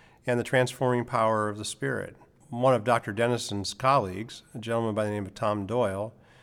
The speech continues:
he is a longtime missionary to the Middle East. Mister Doyle's many years of living and serving in the Islamic world, that he has seen firsthand,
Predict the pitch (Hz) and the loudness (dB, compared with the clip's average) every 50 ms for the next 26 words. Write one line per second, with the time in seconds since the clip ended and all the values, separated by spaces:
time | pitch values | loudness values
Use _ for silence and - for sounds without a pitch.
0 | - _ _ _ - - 120 113 98 113 101 98 107 113 120 131 127 - 135 123 | -20 _ _ _ -8 -6 -6 -4 -2 -2 -2 0 2 4 4 4 4 2 2 2
1 | 123 120 123 135 139 135 - 110 101 98 95 95 104 113 120 123 - - 120 104 | 4 4 4 2 2 0 -4 -4 -4 -2 -2 -4 -4 -6 -8 -10 -8 -8 -4 -4
2 | 107 107 110 110 110 113 120 110 107 110 117 - - - 123 127 - - 131 123 | -2 -2 -2 -2 -4 -4 -6 -6 -8 -8 -10 -10 -6 -4 -4 -4 -2 -2 -4 -2
3 | 110 123 120 120 123 123 117 110 104 110 110 120 123 127 120 117 123 139 131 113 | 0 2 2 4 4 4 4 2 0 0 0 2 2 2 0 0 0 0 0 0
4 | 110 110 113 110 110 - - 113 104 98 107 107 123 120 131 127 127 120 110 107 | 0 0 -2 -4 -6 -8 -8 -8 -8 -6 -2 -2 0 0 2 2 2 2 2 0
5 | - - - 131 131 127 117 120 117 117 117 120 - 113 110 110 110 107 107 104 | -2 -2 0 0 0 0 0 0 0 -2 -2 -2 -2 -2 0 0 0 -2 -2 -4
6 | 98 107 110 117 120 123 113 - - 127 131 151 175 143 104 101 101 113 123 127 | -4 0 2 2 2 2 0 -4 -4 -2 2 4 4 4 4 2 0 -2 -6 -8
7 | - - - 120 117 113 135 143 135 123 - - - 160 151 143 139 123 110 104 | -16 -12 -4 -2 0 2 4 4 2 2 2 0 2 4 4 4 4 2 2 -2
8 | 104 101 - - - 156 147 143 - - - 156 165 156 117 104 104 104 110 120 | -10 -14 -14 -6 0 0 0 0 0 -2 -2 0 2 2 2 2 2 2 0 -2
9 | 123 | -4